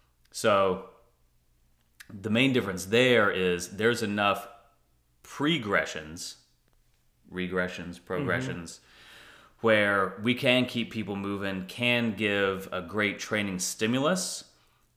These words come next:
Speaker 1: while building up the skill of the full thing over the course of time.
Speaker 2: Sure.
Speaker 1: Now, that also takes an experienced coach.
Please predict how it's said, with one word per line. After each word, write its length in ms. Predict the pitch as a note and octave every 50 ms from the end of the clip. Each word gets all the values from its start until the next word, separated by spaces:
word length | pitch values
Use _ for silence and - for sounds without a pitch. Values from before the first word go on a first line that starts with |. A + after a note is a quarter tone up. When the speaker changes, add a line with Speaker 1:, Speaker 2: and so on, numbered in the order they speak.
| _ _ _
Speaker 1:
while 480 | A#2 A#2 A#2+ A#2+ A#2 A#2 A2+ A2 F#2+ F#2
building 420 | G#2+ A2+ A2+ A2 G#2 G#2 G2+ G2+
up 200 | G2+ G#2 - F2+
the 80 | F2+ F#2
skill 580 | - - - - A2 G#2+ G2+ G2+ G2 F#2+ F#2 -
of 260 | F#2+ G2 G2+ F#2 F2
the 100 | F2 F2+
full 340 | F2+ - - A2 F#2+ F#2 E2+
thing 460 | - - G#2 G2+ G2 F#2 F2+ F2 E2+ -
over 280 | - F#2+ F#2+ F#2 F2+ F2
the 80 | D#2+ D#2+
course 280 | - - F2+ E2 - -
of 60 | -
time. 380 | - E2 D#2+ D2+ B1+ A1+ G1+ G#1 -
Speaker 2:
Sure. 340 | - - C#3+ C#3 E3 F#3 - - - - - - - - - - _ _
Speaker 1:
Now, 340 | A#2 A2 G#2 G2+ F#2+ F#2 F#2+
that 180 | A2+ A2 A#2 -
also 360 | - A2 A#2 A2+ - A#2+ A2
takes 680 | - - - G#2+ G#2 G2 F2+ F2+ - - - - - - - _ _ _ _ _ _ _ _ _ _ _ -
an 80 | G#2
experienced 640 | F#2 F2+ - - - - G#2+ G2+ F2+ E2 D#2 - -
coach. 540 | - C#3+ C#3 C#3 C#3 C3+ - - - -